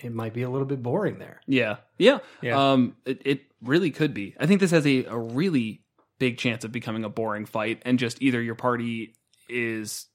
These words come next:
Speaker 2: absolutely screwed and just kinda locked into one position. Um, well, probably mostly that. That's your most, <laughs> your biggest hurdle to overcome, uh, is just how are you gonna let them actually move around and, and have some agency in this beyond just getting tossed around like they're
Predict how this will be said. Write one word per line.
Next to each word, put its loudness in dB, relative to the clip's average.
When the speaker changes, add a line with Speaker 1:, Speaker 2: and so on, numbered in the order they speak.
Speaker 2:
absolutely -4
screwed 6
and 2
just -8
kinda -6
locked -8
into 0
one -6
position. 0
Um, -2
well, 4
probably 6
mostly 2
that. -6
That's -8
your 2
most, -2
<laughs> -12
your 0
biggest -2
hurdle -4
to -8
overcome, -10
uh, -4
is -6
just -6
how 2
are 8
you 4
gonna 4
let -4
them -4
actually -8
move 0
around -6
and, -8
and -10
have 0
some -4
agency -6
in -6
this -10
beyond -4
just -10
getting -8
tossed -8
around -2
like -12
they're -12